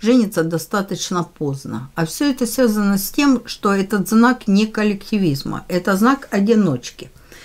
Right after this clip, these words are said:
Когда ты одинок, ты сам можешь решать, чем тебе заниматься, куда тебе идти, пить ли с друзьями водку или ещё что-то делать. Никто не жужжит, никто не, э,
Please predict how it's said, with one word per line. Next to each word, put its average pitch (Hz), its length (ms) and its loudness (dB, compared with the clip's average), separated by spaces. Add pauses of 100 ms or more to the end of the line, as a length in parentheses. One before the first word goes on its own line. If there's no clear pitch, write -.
(680)
Когда 226 360 2
ты 320 100 0
одинок, 302 560 4 (240)
ты 190 100 0
сам 226 240 2
можешь 160 420 0
решать, 165 380 -2
чем 247 280 2
тебе 208 200 0
заниматься, 180 720 0 (140)
куда 185 300 2
тебе 190 380 0
идти, 160 400 0 (480)
пить 285 260 -4
ли 165 80 2
с 156 100 0
друзьями 170 580 2
водку 208 580 2
или 190 460 4 (140)
ещё 175 440 2
что-то 202 400 0
делать. 180 480 0
Никто 220 280 2
не 220 160 6
жужжит, 180 520 0
никто 196 540 2
не, 190 380 4
э, 147 640 0